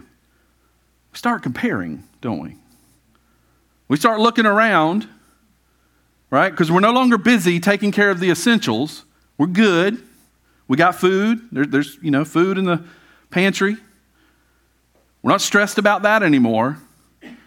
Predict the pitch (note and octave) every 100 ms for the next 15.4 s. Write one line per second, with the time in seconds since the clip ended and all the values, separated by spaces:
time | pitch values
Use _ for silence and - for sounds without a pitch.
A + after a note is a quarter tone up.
0 | _ - G3 G#3+ A#3+ A#3+ A#3 B3+ B3 A#3+
1 | C#4+ G#3+ G2+ A#2 D3+ F3+ G3+ A3+ A#3 C4+
2 | D4 C3 C#3+ C#4+ D#4+ D4 C#4 - C#4+ D#4
3 | D#4+ A#3 C4 C4+ B3 C#4+ C#4 D#3+ D3+ A#2+
4 | D2 - - _ _ _ _ _ _ _
5 | _ D#3 G#3 G#3 B3 G3+ A3+ C#4 C4 A3+
6 | G#3+ A#3+ G#3+ F#3 E3+ G#3+ G#3+ G3+ - E3
7 | D#3 - - _ _ F3+ F3 C#3 F#3 E3+
8 | - B3+ G3+ D#3+ F3 F3 - - G#3 G#3+
9 | A#3+ A3+ A3 G3 F#3 G#3+ A3 C#3+ - -
10 | _ _ _ _ _ _ _ _ _ E3
11 | A3 A3+ C4 A#3+ B2 F#2+ - - _ _
12 | _ _ _ _ _ _ _ _ - A3+
13 | A#3+ C4 C4 B3 - G#3 E3 D#3 E3+ E3+
14 | E3 F3 E3+ D#3+ D#3+ F3 F#3 F3+ F#3+ B3
15 | G#3 B2 -